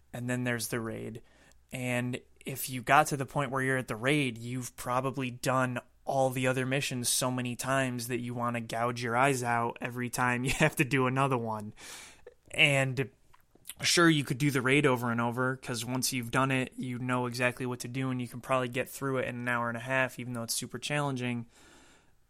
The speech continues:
It just doesn't seem compelling to me at all, because you're just gonna be playing that same content over and over.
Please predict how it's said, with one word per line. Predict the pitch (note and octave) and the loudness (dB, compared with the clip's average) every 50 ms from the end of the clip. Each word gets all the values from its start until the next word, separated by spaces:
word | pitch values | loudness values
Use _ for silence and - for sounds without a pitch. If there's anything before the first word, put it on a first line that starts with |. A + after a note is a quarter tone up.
| - - - | -20 -18 -14
It | - F2 E2+ D#2+ - A2 D#3 E3+ - | -14 -12 -12 -10 -4 -2 -2 0 0
just | - D#3+ C#3+ - | 2 2 4 4
doesn't | - E3 D3 D#3+ D3+ | 4 4 4 4 4
seem | - - - - D#3 D#3 D3+ D3 C#3+ C#3+ C3+ B2+ B2 - - _ _ _ - D3 | 4 4 4 4 2 2 2 0 0 -2 -2 -4 -6 -10 -12 _ _ _ -16 -10
compelling | - - D3 C#3+ B2 C#3+ C#3+ C#3 C#3 C3+ C3 B2 | -6 -4 -4 -2 0 0 0 2 2 0 -2 -4
to | - | -4
me | B2+ A#2+ A#2+ | -4 -2 -2
at | A#2+ A#2+ | 0 2
all, | A#2+ A#2+ A#2 A2 G#2 G#2+ G#2+ - _ _ - - - - _ - - - - - | 2 4 4 2 2 -2 -6 -10 _ _ -20 -20 -20 -20 _ -10 -8 -8 -4 -4
because | D3 B2 - C#3 C3+ C3 A2 A2 A#2 | -2 -2 2 2 2 2 2 2 0
you're | C#3 C3 | 0 -2
just | A2+ - C3+ - - | -2 0 0 2 0
gonna | D3 C3+ | 0 -2
be | C3 C3 | -4 -4
playing | - - C#3+ C3+ C3 B2+ | -4 -2 0 0 0 0
that | B2 A#2 - | 0 2 6
same | - - - C#3+ C3+ C#3 C3+ | 6 6 6 4 2 -2 -2
content | A#2+ - - C3 B2 A#2 - - A2+ - - | -4 -4 -2 -2 -2 -2 -4 -8 -10 -8 -4
over | - C#3+ C#3 C3 B2 A#2+ A2+ | -4 -2 -2 -2 -2 -2 -2
and | A#2 A#2 | -2 0
over. | B2 B2 A#2+ A2 G#2+ A2 G#2 G#2+ G#2+ - | 0 0 -2 -2 -4 -6 -6 -6 -8 -10